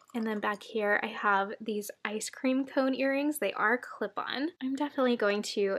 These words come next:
keep those. I love wearing them during the summertime. These, I really love these flowers, and the hoops are actually removable, but I don't know. I might keep them to use as brooches, but I also might get rid of them, so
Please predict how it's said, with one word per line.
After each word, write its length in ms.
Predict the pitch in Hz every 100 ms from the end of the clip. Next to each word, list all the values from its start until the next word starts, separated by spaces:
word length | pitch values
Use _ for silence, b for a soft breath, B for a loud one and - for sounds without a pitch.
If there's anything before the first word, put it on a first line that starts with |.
| -
keep 220 | - 269
those. 280 | 233 226 220
I 100 | 214
love 240 | 214 214
wearing 280 | 214 202 208
them 160 | 202 202
during 240 | 196 220
the 80 | 226
summertime. 720 | - 233 226 - 214 214 220 - B 226 214
These, 760 | 285 453 262 214 208 247 339 - B B B -
I 140 | - 254 247
really 360 | 262 269 392
love 200 | 370 226
these 220 | 220 240 -
flowers, 420 | 202 190 220 240
and 160 | -
the 60 | 220
hoops 320 | 214 233 -
are 100 | 226 -
actually 500 | 208 - 233 226 214
removable, 840 | 214 208 208 208 226 254 330 427 -
but 760 | 277 311 - - - - - B B
I 80 | 240
don't 200 | 254 226
know. 180 | - - -
I 500 | 240 240 240 240 240
might 520 | 240 240 247 302 370 -
keep 340 | - 320 _
them 800 | 311 302 294 294 294 294 285 294 - -
to 220 | 220 220
use 400 | 226 220 220 214
as 240 | - 208
brooches, 880 | 208 202 196 214 - 302 370 381 -
but 120 | - 214
I 120 | 220
also 240 | 247 -
might 180 | 285 277
get 120 | 254
rid 140 | 233 220
of 100 | 214
them, 200 | - 240
so 400 | - 240 233